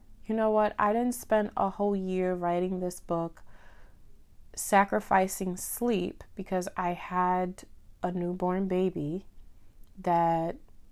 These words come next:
he was mostly nocturnal. And then when he would sleep, he only would sleep two hours at a time at night."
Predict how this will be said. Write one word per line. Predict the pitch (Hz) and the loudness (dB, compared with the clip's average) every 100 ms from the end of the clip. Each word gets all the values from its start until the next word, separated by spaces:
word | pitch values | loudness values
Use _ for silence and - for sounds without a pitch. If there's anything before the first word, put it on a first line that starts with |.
| - - - - - - | -20 -20 -20 -20 -20 -4
he | 196 202 | 0 2
was | 185 | 2
mostly | 180 185 185 - 208 202 202 - - - | 0 0 0 0 0 2 0 -2 -10 -4
nocturnal. | 185 185 - - 185 175 170 175 - - - - - | -2 -2 -4 -4 -2 0 -2 -4 -6 -16 -18 -18 -10
And | 190 180 | -4 -2
then | 185 185 | 0 0
when | 180 | -2
he | 180 185 | -2 -2
would | 190 196 | 0 0
sleep, | - 196 190 | 0 0 0
he | - 190 | 0 0
only | 185 196 196 | 2 0 0
would | 196 190 | -2 -4
sleep | - 202 202 | -2 -2 -2
two | - 202 | 0 2
hours | 196 196 196 | 4 2 2
at | 196 196 | 0 0
a | |
time | - 208 233 208 | -2 -2 0 -2
at | 180 180 | -4 -4
night." | 170 170 | -4 -4